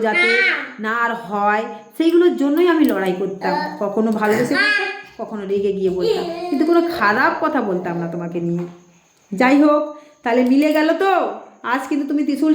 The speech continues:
ছেড়ে দিচ্ছ, ছেড়েও দিয়েছো শুনলাম। তোমার ভিডিও আর দেখি না তো, খবর দেওয়ার অনেক ভক্ত আছে এখানে, শিবশ্যামা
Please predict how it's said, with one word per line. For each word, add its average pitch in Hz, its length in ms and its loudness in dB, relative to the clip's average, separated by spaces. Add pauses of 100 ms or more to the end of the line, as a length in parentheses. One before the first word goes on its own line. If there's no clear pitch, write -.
ছেড়ে 311 220 2
দিচ্ছ, - 240 -6 (300)
ছেড়েও 302 360 4
দিয়েছো 311 300 0
শুনলাম। 180 240 -6 (960)
তোমার 240 220 -6
ভিডিও 233 180 0
আর 254 100 -4
দেখি 240 200 2
না 320 40 4 (100)
তো, 403 60 4 (160)
খবর 233 240 2
দেওয়ার 269 260 4
অনেক 247 140 2 (100)
ভক্ত 214 200 -2 (140)
আছে 202 160 -2 (120)
এখানে, 220 260 -2
শিবশ্যামা 202 280 -6